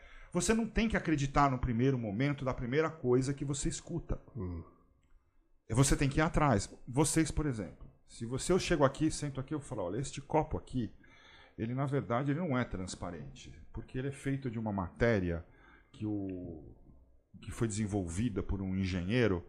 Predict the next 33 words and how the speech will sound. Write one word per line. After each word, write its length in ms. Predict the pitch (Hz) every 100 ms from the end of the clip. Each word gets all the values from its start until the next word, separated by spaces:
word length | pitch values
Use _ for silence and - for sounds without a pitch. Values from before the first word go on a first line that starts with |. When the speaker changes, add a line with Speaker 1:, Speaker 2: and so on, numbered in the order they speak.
| - - - - - _ _ _ _ _
Speaker 1:
Se 200 | - 208
você 400 | 170 202 - 226
não 120 | 226
for 240 | - 180 170
atrás 840 | 143 - 117 98 87 - - - - _ _ - - - - _ _ -
e 80 | 131
descobrir 840 | 143 156 - 156 120 117 82 - -
do 140 | 107
que 220 | 120 175
que 100 | 180
esse 180 | 160 -
copo 360 | 139 123 117 -
foi 180 | - 92
feito, 340 | - 143 131
se 140 | -
realmente 400 | 165 214 180 180
só 80 | -
tem 240 | 156 208 135
vidro 400 | 117 156 131 120
aqui 180 | -
ou 60 | 123
se 140 | -
tem 180 | - 113
mais 240 | 113 107 95
alguma 260 | 92 92
coisa, 400 | - 143 110 85 - - - _ - - - - - -
é... 500 | 131 139 135 135 123
você 500 | 117 151 - 180 185
não 160 | 190 262
vai 240 | 170 156
divulgar 460 | 156 165 202 151 123
essa 160 | -
notícia. 580 | 160 160 131 95 - 82